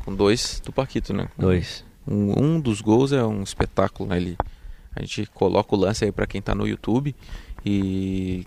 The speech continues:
Speaker 1: e o Paquito, ele deixa o cara na saudade, né? Dá um chapéu no cara ali, deixa o cara torto, e aí o Tubarão fazia mais um daqueles gols, e tem um, um gol daquele que é característico do Paquito, que ele ficava,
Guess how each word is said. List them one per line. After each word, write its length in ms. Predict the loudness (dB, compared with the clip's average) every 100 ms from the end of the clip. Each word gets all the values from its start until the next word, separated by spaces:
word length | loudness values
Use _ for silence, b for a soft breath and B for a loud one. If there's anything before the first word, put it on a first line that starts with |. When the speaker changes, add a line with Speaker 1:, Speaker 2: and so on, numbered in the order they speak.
| -12
Speaker 1:
e 40 |
o 340 | -16 -16 -14 -14
Paquito, 320 | -12 -8 -2
ele 120 | 0
deixa 260 | 0 -2 -2
o 40 |
cara 280 | -6 -4 -2
na 200 | 0 -2
saudade, 580 | 2 4 6 6 4 -2
né? 60 | -10
Dá 80 | -6
um 60 | 0
chapéu 380 | 0 2 2
no 80 | 2
cara 240 | 4 4 4
ali, 160 | 4
deixa 180 | 2 0
o 40 |
cara 220 | 2 2 0 -6 2 2 2 -12 6
torto, 400 | 8 8 6 -2 B B B B B
e 140 | 4 6
aí 160 | 6
o 20 | 2
Tubarão 320 | 0 2 2
fazia 320 | 0 0 0
mais 220 | 2 2
um 80 | 2
daqueles 320 | 2 2 0
gols, 260 | 4 4 4
e 60 |
tem 260 | 2 2 4
um, 220 | 2 0 -2
um 140 | 0 4
gol 120 | 6
daquele 460 | 4 2 2 2
que 140 | 0 -2
é 20 |
característico 640 | 2 2 2 2 4 2
do 80 | 0
Paquito, 340 | 0 0 -2 -2
que 60 |
ele 80 | -4
ficava, 420 | 0 2 2 2